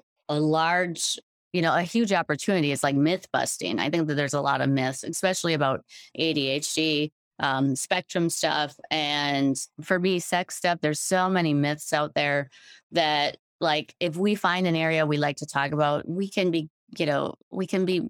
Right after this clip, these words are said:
busting some of those myths. You don't you know, eh, the Madonna whore complex, you know, just because I talk about sexuality doesn't mean, like,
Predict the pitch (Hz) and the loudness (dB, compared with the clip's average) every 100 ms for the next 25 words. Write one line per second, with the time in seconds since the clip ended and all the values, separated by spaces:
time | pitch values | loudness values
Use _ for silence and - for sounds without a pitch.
0 | - _ _ _ _ 170 196 - 175 175 | -10 _ _ _ _ -2 -2 -2 0 2
1 | 165 160 151 139 160 151 123 - 143 156 | 2 2 2 2 0 0 -2 -2 0 2
2 | 160 - - _ _ 170 156 143 - 104 | 0 -6 -20 _ _ 0 2 2 0 -4
3 | - 151 165 160 180 196 214 185 190 170 | -2 0 2 2 2 2 0 0 0 0
4 | 170 135 123 123 113 - - 160 147 156 | 0 0 0 -2 -2 -4 -2 0 2 0
5 | 170 202 180 165 165 160 160 - - 160 | 0 0 2 0 2 2 2 0 -2 -2
6 | - 165 151 139 139 151 156 156 170 160 | 0 2 2 2 2 2 2 2 2 2
7 | 151 143 | 2 0